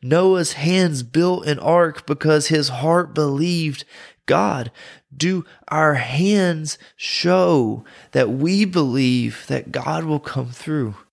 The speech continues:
Are we giving God our time, our treasures, and our talent, showing that we believe he's gonna come through?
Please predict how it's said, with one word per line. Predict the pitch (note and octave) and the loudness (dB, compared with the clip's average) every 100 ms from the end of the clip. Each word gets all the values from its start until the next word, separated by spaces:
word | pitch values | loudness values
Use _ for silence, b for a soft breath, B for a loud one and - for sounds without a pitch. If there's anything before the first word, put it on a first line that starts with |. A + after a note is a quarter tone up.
| _ _ - | _ _ -4
Are | - D3 | 0 4
we | D3 | 2
giving | C3 D#3+ F3 F3+ C#3 | 2 2 2 -2 0
God | B2 D#3+ F3 C#3+ C#3 - | 0 2 2 0 -2 -4
our | C3+ C3+ | -2 0
time, | - - D#3+ F3 D#3+ B2+ - | 0 -2 0 0 0 -2 -2
our | C3 C3 | -2 -2
treasures, | - D#3+ E3 D#3 D3 B2+ | 0 2 2 2 0 -2
and | - B2+ | -2 -2
our | B2 A#2 | 0 -2
talent, | - D3+ F3+ D#3+ B2 | -6 -4 0 -2 -2
showing | - D3+ E3+ F3 D#3 | 0 2 2 2 0
that | C#3 G#2+ | 0 2
we | C#3 F3 | 0 2
believe | F3 D3 C3+ C#3 | 0 2 0 0
he's | D3+ D#3+ | 0 0
gonna | F3 D#3+ C#3 | 0 -2 -2
come | C3+ A2+ | -4 -6
through? | - E3+ D4+ A#2 | -8 -4 0 0